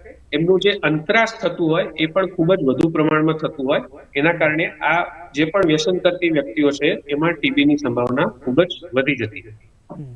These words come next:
Speaker 2: સૌરભભાઈ, આપણી પાસે સવાલ તો હજુ છે, પણ આપણી પાસે સમયનો અભાવ છે,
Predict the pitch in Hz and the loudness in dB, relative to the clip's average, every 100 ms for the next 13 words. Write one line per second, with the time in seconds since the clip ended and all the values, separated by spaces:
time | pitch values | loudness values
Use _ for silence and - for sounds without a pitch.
0 | - _ _ - 180 226 262 175 214 226 | -20 _ _ -6 -2 -2 -2 -2 -4 -4
1 | 214 226 202 170 202 226 190 185 202 214 | -4 -4 -2 0 0 0 0 0 -2 -4
2 | 240 - 208 175 196 196 190 208 175 170 | -4 -2 0 0 -2 -2 -2 -2 -2 -2
3 | 190 190 139 170 208 175 | -2 0 2 2 2 -2